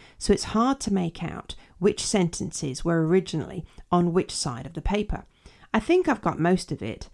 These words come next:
but hey, none of these letters were typed. Gloria from Ontario, who also finds my mad relatives fascinating,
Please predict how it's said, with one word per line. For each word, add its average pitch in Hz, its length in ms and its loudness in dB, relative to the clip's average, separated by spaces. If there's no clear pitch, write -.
but 208 160 2
hey, 196 340 -6
none 214 240 6
of 175 100 4
these 156 240 -2
letters - 380 -10
were - 80 -12
typed. - 520 -8
Gloria 220 520 4
from - 260 -4
Ontario, 175 800 -2
who 220 180 2
also 269 380 4
finds 156 360 -4
my 165 220 0
mad 160 300 -2
relatives 151 500 -8
fascinating, - 720 -10